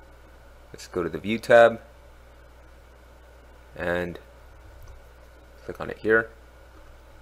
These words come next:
Okay. So we'll right click and open, or you can double click and open. Now this will launch a new session of Mastercam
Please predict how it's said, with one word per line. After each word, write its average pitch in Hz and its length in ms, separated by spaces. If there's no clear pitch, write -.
Okay. - 140
So 87 220
we'll 87 380
right 110 180
click 147 300
and 98 220
open, 160 400
or 104 160
you 95 140
can 90 200
double 90 220
click - 400
and 90 180
open. 107 440
Now 90 200
this 98 320
will 95 160
launch 90 460
a 95 100
new 92 260
session 92 460
of 90 120
Mastercam 117 720